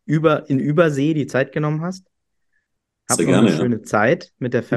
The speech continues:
Speaker 1: Family.
Speaker 3: die Zeit noch, ja, wollte grad
Speaker 1: Vor allen
Speaker 3: sagen.
Speaker 1: Dingen Grüße an den Sohnemann. Ähm,
Speaker 2: Werde ich ausrichten, werde ich
Speaker 1: Ja.
Speaker 2: ausrichten. Vielen
Speaker 1: Schlau,
Speaker 2: Dank.
Speaker 1: dass er nicht
Speaker 2: Vielen Dank,
Speaker 1: gekommen
Speaker 2: dass
Speaker 1: ist.
Speaker 2: ich, dass ich dabei sein durfte.
Speaker 1: <laughs>
Speaker 2: Hat mich sehr gefreut.
Speaker 1: Sehr gut.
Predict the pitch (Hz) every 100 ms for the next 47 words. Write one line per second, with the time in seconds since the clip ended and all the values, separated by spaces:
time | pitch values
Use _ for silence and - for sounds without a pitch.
0 | 131 139 160 180 143 165 139 123 - 131
1 | 117 - 113 120 131 147 127 - 120 151
2 | 170 151 131 117 131 147 147 175 202 _
3 | _ 120 120 120 120 120 _ _ _ _
4 | _ _ 90 90 90 82 92 - 104 -
5 | 123 104 92 92 87 - 113 - - -
6 | 101 95 110 147 143 135 131 101 92 90
7 | 123 123 - 110 - - 98 98 - 92
8 | 85 87 104 101 101 113 123 123 147 147
9 | - - _ - 92 98 - 95 95 -
10 | 87 107 139 _ _ _ _ _ _ _
11 | _ _ _ _ _ 85 85 101 107